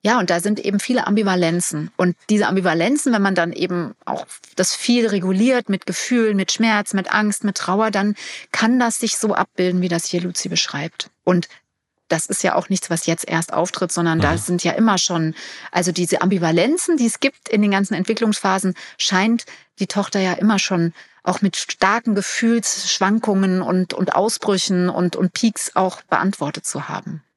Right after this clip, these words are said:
Speaker 1: Ein innerer Kampf, sich selbst
Speaker 2: Mhm.
Speaker 1: auch so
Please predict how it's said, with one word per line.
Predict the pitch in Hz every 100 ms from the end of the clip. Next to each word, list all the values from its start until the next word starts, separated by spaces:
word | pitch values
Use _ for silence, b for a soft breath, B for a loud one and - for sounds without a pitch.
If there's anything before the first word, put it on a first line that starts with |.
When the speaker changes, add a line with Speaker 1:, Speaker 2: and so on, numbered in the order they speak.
| _ -
Speaker 1:
Ein | 151 165
innerer | 190 208 175
Kampf, | - 214 165 B B B
sich | - 196 -
selbst | 196 214 -
Speaker 2:
Mhm. | -
Speaker 1:
auch | 185
so | 107 208 202